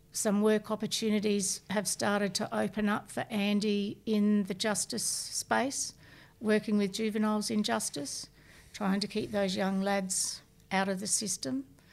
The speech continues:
through, um, his own experience. I've always believed that, um, and I've verbalised to Andy, you do not have these experiences in life that you've had and not give back.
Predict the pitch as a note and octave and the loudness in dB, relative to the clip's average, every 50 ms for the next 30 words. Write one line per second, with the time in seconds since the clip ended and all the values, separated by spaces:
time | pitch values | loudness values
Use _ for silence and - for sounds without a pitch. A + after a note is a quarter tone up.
0 | - - - - - - - - - A3+ G#3+ G3+ G#3 G3+ A3 - - - - - | -20 -20 -20 -20 -20 -20 -14 -6 -2 0 2 2 2 2 0 -4 -8 -16 -20 -20
1 | - - - - - - A3+ G#3+ G#3+ G#3 F#3+ F#3 G#3+ G#3+ G3+ A3 G#3 G3+ G#3 C4 | -20 -20 -20 -14 -8 -4 -2 0 0 0 0 0 -2 0 2 2 2 2 2 0
2 | - - - - G#3+ G#3+ A3 A#3+ C4+ - - - - - - - - - - - | -2 -4 -4 -2 0 2 2 2 0 -2 -4 -4 -4 -4 -6 -8 -16 -20 -20 -20
3 | - - - - - - - - - - - A3 G3 G3+ A3+ A#3 A3+ A3 G#3+ G3+ | -20 -20 -20 -20 -20 -20 -20 -20 -20 -10 -6 -2 2 4 4 6 6 6 4 4
4 | F#3+ - - G3 F#3+ G3+ G3+ G3+ G3+ F#3+ - - G3 G3+ G#3 G#3+ - - - - | 2 0 0 2 4 4 4 4 2 2 2 2 4 4 4 2 2 0 0 0
5 | - - - - G#3 G#3 G3+ G3+ G3 F#3+ F#3+ G3 F#3+ F#3 F#3+ - - - _ - | -2 -8 -10 -8 -6 -4 -2 -2 0 0 0 0 0 -4 -6 -10 -20 -12 _ -2
6 | G3+ G#3 G#3 G3 F#3 F#3+ B3 A3+ G#3+ G#3 G3 G#3 F#3 F3 F3+ F3+ F3 E3+ - - | 0 2 2 2 0 0 0 2 2 2 2 2 2 2 4 2 2 0 -2 -4
7 | - - G3 F#3 F#3 F#3 F#3+ F#3+ F3+ F#3+ G3+ F#3+ F#3 - - - - - - - | -2 0 2 2 2 2 2 0 0 -2 -2 -4 -6 -8 -16 -20 -18 -10 -6 -2
8 | A3 G#3 G3+ G#3 A3 A3+ - G3 E3+ G#3 G3+ F#3+ F#3+ G#3 G3 G3 G3 F#3 G#3 A3+ | 0 2 4 4 2 2 0 -2 0 0 0 0 0 0 0 0 0 0 -4 -6
9 | - - - - - G#3 G3+ G3 G3 G3 A3 B3 - G#3+ F#3+ F3 F#3+ - - G3 | -6 -6 -8 -6 -2 0 0 2 2 0 0 -2 -2 -2 -2 -4 -4 -4 -2 -2
10 | G3 F#3 F#3+ F#3+ G3 F#3+ F#3 F#3+ - - - G#3+ F#3+ G3 F#3 F#3 - - F#3+ F#3+ | 0 2 2 2 0 0 -2 -4 -6 -6 -4 -2 -2 -2 -2 -2 -6 -6 -4 -2
11 | F#3 F#3+ - - - F3+ F3+ F3+ F3+ F#3 G#3 - - - A3 F#3 F#3 E3 - - | -2 -2 -2 -4 -4 -2 0 0 0 0 0 -2 -4 -4 -4 -2 -2 -4 -6 -6
12 | - F#2 F#2 F#2+ F#2 - - - - - | -4 -4 -2 -2 -4 -6 -10 -16 -18 -16